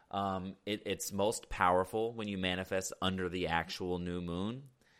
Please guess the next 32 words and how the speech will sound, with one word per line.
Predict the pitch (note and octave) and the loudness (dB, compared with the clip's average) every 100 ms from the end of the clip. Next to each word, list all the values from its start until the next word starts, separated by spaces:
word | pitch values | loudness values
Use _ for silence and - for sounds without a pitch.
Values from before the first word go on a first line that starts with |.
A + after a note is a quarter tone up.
| _ - | _ -6
but | F#2 | -4
it | F#2 | -2
did | A2+ B2 | 0 4
happen | G#2+ G2+ F#2+ | 4 4 0
in | |
the | F2+ | -2
middle | F2 F#2 F2+ | 0 2 4
of | F2 | 4
the | E2+ | 2
night | E2 E2+ D#2 - | 0 0 -2 -8
for | - E2+ D#2+ D#2 - _ _ | -6 -2 0 -2 -6 _ _
most | F#2 F#2 F#2 - | -2 2 0 -2
of | D2+ | -6
us. | C#2 E2 - _ _ _ _ _ _ _ - - - _ - | -6 -8 -12 _ _ _ _ _ _ _ -20 -20 -20 _ -12
And | G#2+ G#2 G#2 G2+ G2 F#2+ - _ _ | -6 -2 -2 -2 -4 -6 -8 _ _
the | F2+ G2 | -2 0
Aries | A2 C3+ C#3 F#2+ | 6 8 8 8
moon | F2+ F2+ E2+ F#2 | 2 -2 0 0
that | F#2 | 0
we're | E2+ F2+ | 2 2
just | E2 G2 - - | 2 -2 -2 -4
finishing | F#2+ F2+ G2 F2+ | -2 -2 -2 -2
up | E2 | -2
now, | G2+ A2 E2 E2+ F2 | 2 4 4 2 -2
and | E2+ | -2
this | F#2+ F#2 | -2 -2
is | F2+ | 0
a | F2+ | 2
late | F#2+ G#2 | 2 2
broadcast, | G#2 F2 E2 F2+ E2 E2+ | 4 4 4 0 0 0
so | F2+ | -2
I'm | D#2+ D#2+ | -4 -4